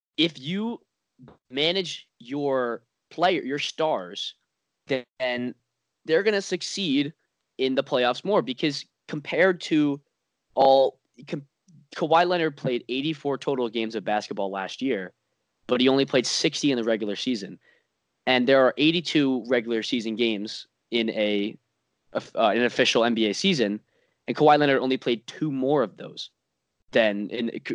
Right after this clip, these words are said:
uh, if you have the cumu-, cumulative total games he played. So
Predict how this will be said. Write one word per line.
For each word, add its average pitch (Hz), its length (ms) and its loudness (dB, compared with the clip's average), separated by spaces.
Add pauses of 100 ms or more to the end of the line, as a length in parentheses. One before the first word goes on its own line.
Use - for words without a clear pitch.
(160)
uh, 104 340 2
if 107 200 -6
you 107 340 -2 (200)
have 123 160 0
the 117 80 -4
cumu-, 127 300 -2
cumulative 107 580 0 (680)
total 113 200 2
games 104 220 -4
he 117 60 -8
played. - 300 0 (160)
So 120 500 4